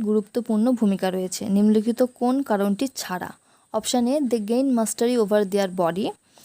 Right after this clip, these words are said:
তারা তাদের শরীরের ওপর আধিপত্য অর্জন করে। অপশন বি, it simula-,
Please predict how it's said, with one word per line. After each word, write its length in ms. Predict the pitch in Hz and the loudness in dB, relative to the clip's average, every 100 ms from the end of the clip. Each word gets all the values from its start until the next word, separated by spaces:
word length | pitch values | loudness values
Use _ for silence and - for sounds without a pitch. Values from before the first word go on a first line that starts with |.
| _ - | _ -2
তারা 140 | 208 214 | 0 0
তাদের 180 | 220 220 | -2 -2
শরীরের 340 | - 202 202 233 202 | 0 2 2 2 0
ওপর 200 | 208 247 - _ - | 0 -4 -4 _ -4
আধিপত্য 500 | 190 240 247 247 _ 240 - | -4 0 0 -2 _ -8 -2
অর্জন 280 | 202 180 202 190 | -4 -2 -4 -2
করে। 180 | 180 202 381 _ _ - - | -2 -2 -4 _ _ -20 -4
অপশন 380 | 269 - 294 233 | -2 -2 0 0
বি, 240 | 196 247 - 269 | 0 -4 -8 -10
it 100 | 262 | -6
simula-, 600 | - 233 214 208 226 | -2 2 2 2 0